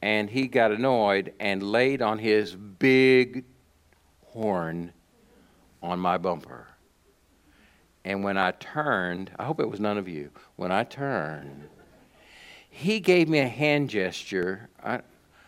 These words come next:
you may be familiar with. And he flipped me the bird. Now, was my first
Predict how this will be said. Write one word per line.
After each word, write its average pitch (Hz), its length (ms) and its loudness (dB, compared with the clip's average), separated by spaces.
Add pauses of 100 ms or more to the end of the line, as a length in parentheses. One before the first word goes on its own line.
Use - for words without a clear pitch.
(220)
you 147 140 0
may 151 180 6
be 131 160 0
familiar 87 520 -4
with. 71 440 -14 (2000)
And 92 160 -10
he 101 120 -6
flipped 131 420 -2
me 127 140 -2
the 127 80 -4
bird. 80 500 -6 (3250)
Now, 127 180 4
was 131 260 2
my 143 240 4
first 214 920 -2